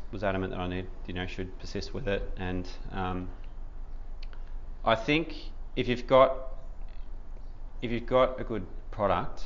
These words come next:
and you've, you've got long-term vision and, and values in place that you're confident in, then, you know,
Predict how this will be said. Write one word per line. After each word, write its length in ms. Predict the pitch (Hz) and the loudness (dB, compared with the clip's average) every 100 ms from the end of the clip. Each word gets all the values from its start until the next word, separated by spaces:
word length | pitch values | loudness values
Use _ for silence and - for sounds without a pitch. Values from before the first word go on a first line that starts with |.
| - | 2
and 180 | 107 98 | 2 0
you've, 240 | 92 - - | 0 -2 -4
you've 160 | 104 | -4
got 220 | - 117 - - - - - - - - - | 0 2 2 -4 -4 -6 -4 -4 -4 -4 -2
long-term 440 | 104 104 - 98 | 0 0 0 0
vision 340 | 95 95 98 92 | 2 0 0 -2
and, 260 | 90 90 - | -2 -4 -4
and 140 | 98 87 | -4 0
values 560 | 90 92 92 92 - - | 0 0 -2 -4 -4 -6
in 100 | 101 | -4
place 360 | 95 92 92 | -4 -2 -2
that 200 | - 98 - - - - - - - - - - - - - | -4 -4 -4 -6 -6 -6 -6 -6 -6 -6 -8 -6 -6 -6 -4
you're 120 | 101 | -2
confident 460 | - 95 95 95 92 | -2 -2 -2 0 -2
in, 240 | 90 98 | -2 -2
then, 380 | 101 98 95 95 - - - - - - - - - - - - - - | 0 0 0 -2 -4 -4 -2 -2 -2 -4 -4 -6 -8 -4 -2 -2 -2 -4
you 120 | 110 | -4
know, 100 | 90 | -4